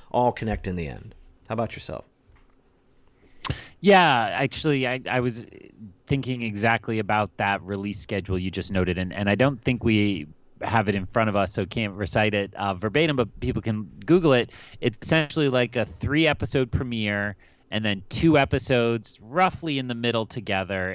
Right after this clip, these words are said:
Speaker 2: and then a f-, two episodes at the same night for the finale. And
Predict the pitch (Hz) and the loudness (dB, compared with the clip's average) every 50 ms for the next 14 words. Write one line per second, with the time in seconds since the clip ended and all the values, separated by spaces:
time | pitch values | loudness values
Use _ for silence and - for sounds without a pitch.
0 | - - 95 104 98 101 98 98 98 95 - _ _ _ _ _ _ _ _ _ | -6 -8 -8 -6 -4 -4 -2 -2 -2 -4 -6 _ _ _ _ _ _ _ _ _
1 | _ _ - - 147 139 135 127 123 - 113 - - 117 107 101 92 113 104 98 | _ _ -6 -2 2 2 2 2 2 -2 -6 -4 -4 -2 -2 -2 -2 -2 -2 -2
2 | 95 - 104 - - 107 101 98 98 95 92 92 95 90 _ - - 85 82 - | -4 -8 -10 -8 -6 -6 -6 -6 -4 -4 -4 -4 -6 -8 _ -12 -12 -10 -10 -8
3 | - 98 92 87 85 82 82 80 82 80 78 76 76 78 73 62 52 60 98 92 | -8 -8 -8 -8 -8 -8 -6 -6 -6 -6 -8 -8 -10 -10 -10 -10 -6 -2 0 0
4 | 90 87 82 | 0 0 -4